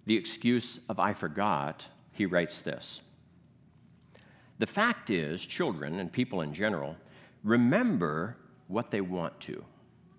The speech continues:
Have your children ever forgotten when you promised to buy them ice cream or to take them to the park? Not likely. Why? Because it's important to them.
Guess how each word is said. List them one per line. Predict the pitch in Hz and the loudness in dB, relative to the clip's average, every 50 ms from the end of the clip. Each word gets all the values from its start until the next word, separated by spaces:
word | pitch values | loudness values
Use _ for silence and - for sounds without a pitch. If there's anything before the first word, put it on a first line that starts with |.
| - _ _ _ _ _ _ - _ - | -20 _ _ _ _ _ _ -20 _ 4
Have | - 220 147 | 6 6 6
your | 170 202 | 6 2
children | - - - 202 196 196 202 202 202 202 196 - - | 2 2 4 4 4 4 4 2 0 0 0 2 4
ever | 143 160 214 214 | 4 4 4 2
forgotten | 175 185 160 127 127 123 123 - 160 165 175 175 - | 0 0 0 4 4 4 4 2 0 -6 -6 -6 -4
when | - 107 110 120 | 0 2 4 4
you | 139 147 | 4 2
promised | 143 - - 135 127 131 143 170 170 - - - - - | 2 0 2 2 2 2 2 -2 -4 -8 -12 -16 -16 -10
to | - 127 | -6 -2
buy | 113 120 117 120 143 | 2 4 4 6 6
them | 139 135 123 | 4 2 2
ice | 117 113 127 127 - | 4 2 2 0 -2
cream | - - 131 135 143 156 175 175 - - - - - - - - - - - - - - - - - | -4 -4 -4 -4 -4 -6 -8 -10 -16 -20 -20 -20 -20 -20 -20 -20 -20 -20 -20 -20 -20 -20 -20 -12 0
or | - 117 117 123 127 147 156 151 - - | 6 8 8 8 8 6 2 -2 -6 -4
to | - 113 | -2 -2
take | 104 - - 127 127 - - | 0 2 2 2 2 2 2
them | 120 117 123 131 127 | 2 2 2 0 0
to | - - | -2 -2
the | 104 107 | -2 -2
park? | - - - 92 104 135 - - - - - - - - - - - - - - _ - - | -2 0 2 2 2 2 0 -4 -12 -18 -20 -20 -20 -20 -20 -20 -20 -20 -20 -20 _ -8 -4
Not | 123 135 143 - | 0 0 0 4
likely. | - 139 139 131 - - - 67 - - - - - - - - | 6 6 6 4 2 -2 -4 -4 -4 -6 -12 -20 -20 -20 -14 -6
Why? | 98 98 104 127 147 160 165 113 65 50 - - - - - - - - - - - - - - - | -2 2 4 4 4 4 4 2 0 -2 -6 -8 -14 -20 -20 -20 -20 -20 -20 -20 -20 -20 -20 -14 -6
Because | 82 92 - - - 127 139 139 139 135 117 120 | -4 -4 -4 -2 -2 -2 0 0 -2 -2 -2 -2
it's | 120 110 - - - | -4 -4 -4 -4 -4
important | 92 80 73 - - - 160 208 123 113 - - | -2 -4 -4 -4 -2 0 0 0 0 -4 -10 -10
to | - - 69 | -12 -14 -14
them. | - - - | -14 -16 -18